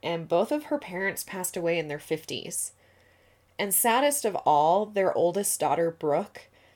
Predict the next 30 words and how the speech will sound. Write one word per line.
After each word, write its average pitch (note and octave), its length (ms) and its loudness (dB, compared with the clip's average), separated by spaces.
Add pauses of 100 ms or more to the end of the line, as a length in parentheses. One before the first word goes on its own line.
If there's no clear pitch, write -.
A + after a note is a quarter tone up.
(200)
died F#3 200 6
of F#3 120 4
lymphoma D#3+ 720 -2
at - 180 -2
age D3 320 -4
twenty-six. - 960 -8 (720)
Mary B3 400 2
never F#3+ 300 2
remarried. D#3 640 -4 (800)
The G3+ 80 -8
last A3 420 4
early C#4+ 260 0
death F3 340 2
she - 200 -6
would F#3 120 0
experience D#3+ 880 -4 (120)
would E3+ 260 -6
be G3+ 180 -2
her A#3+ 300 -4
own. F3+ 440 -4 (520)
Mary C#4 320 2
died G3+ 380 4
in F#3 240 -2
nineteen G3+ 420 -4
seventy-five E3+ 880 -4
at - 280 -4
the F3 160 -10
age D#3+ 280 -4
of E3+ 100 -4
sixty. - 720 -6